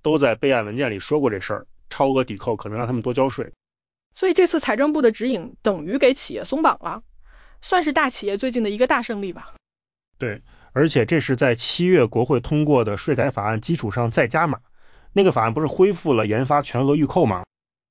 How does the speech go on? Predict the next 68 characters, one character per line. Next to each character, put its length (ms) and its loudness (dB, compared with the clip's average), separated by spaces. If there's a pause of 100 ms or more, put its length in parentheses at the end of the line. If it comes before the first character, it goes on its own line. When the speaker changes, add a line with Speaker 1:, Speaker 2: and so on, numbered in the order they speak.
(140)
Speaker 2:
还 100 -6
有 80 0
贷 140 2
款 180 -4
利 80 -4
息 140 -8
优 160 0
惠、 400 0
设 160 0
备 100 4
折 220 -4
旧 180 0
抵 140 -12
扣、 440 -2
周 200 2
税 180 0
抵 140 -6
扣 140 0
额 120 -2
度 120 -4
也 100 -2
提 160 -12
高 260 2
了， 180 0 (300)
企 220 -8
业 100 2
这 120 0
波 120 2
福 140 -8
利 100 -2
真 160 -2
不 80 -4
少。 220 -12 (600)
Speaker 1:
其 180 -2
实 100 0
这 100 2
已 80 0
经 140 -4
不 100 -4
是 120 -4
财 120 -6
政 160 0
部 120 -2
第 180 -2
一 80 4
次 220 0
调 200 -2
整 140 -2
最 140 -4
低 100 -2
税 160 -2
了， 180 -10 (460)
今 160 0
年 180 4
他 140 -2
们 100 -2
已 20 -4
经 120 -4
搞 120 0
了 80 0
好 200 0
几 100 -4
次 280 -4
宽 200 -6
松 140 -4
政 140 -4
策 100 -8
了。 180 -8